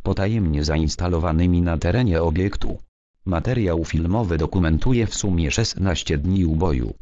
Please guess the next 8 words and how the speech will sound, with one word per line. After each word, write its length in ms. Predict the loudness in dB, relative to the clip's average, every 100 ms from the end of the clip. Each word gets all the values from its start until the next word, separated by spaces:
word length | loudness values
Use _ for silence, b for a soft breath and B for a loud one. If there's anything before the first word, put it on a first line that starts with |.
| -12 -6
od 160 | -2
maja 280 | 0 0 0
do 140 | 0
lipca. 460 | 0 -2 -2 -4 -4 -8 _ _ _ _ _ _ _ _ -10
Są 260 | -4 -2
tam 280 | 0 0 0
ujęcia 480 | 0 0 0 0 -2
bydła, 460 | -2 -2 -2 -4